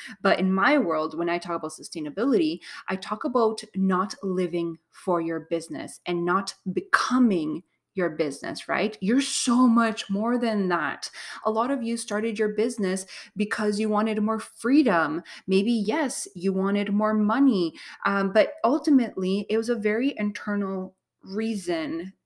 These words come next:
that push that drove you to whether it's ditch your corporate job or ditch whatever you were doing before in order to do something that lights you up, that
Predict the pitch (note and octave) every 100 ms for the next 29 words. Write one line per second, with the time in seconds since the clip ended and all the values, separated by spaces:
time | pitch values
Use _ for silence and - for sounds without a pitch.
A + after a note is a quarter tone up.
0 | - G3 F#3+ - - - D4+ F#3 F3+ -
1 | - - G3 G3 F#3+ G3 G3+ F#3+ F#3+ G3
2 | - F#3+ F3+ F3 E3 E3 - E3+ - E3+
3 | - - B3 A#3 A3 G#3+ G#3 G3+ G3+ F3+
4 | F3+ G3+ - F#3 A3 F#4+ C#4 F3+ F3 F3
5 | E3 D#3+ D#3+ - E4+ D4 F3+ - - -
6 | G3 G3+ A3 C4+ - G3+ F#3 F#3 F#3+ F#3+
7 | F#3+ F#3 F3+ F3 E3+ - F3 F3 E3+ -
8 | F3+ D3 - D#3+ A#2+ - E3+ G#3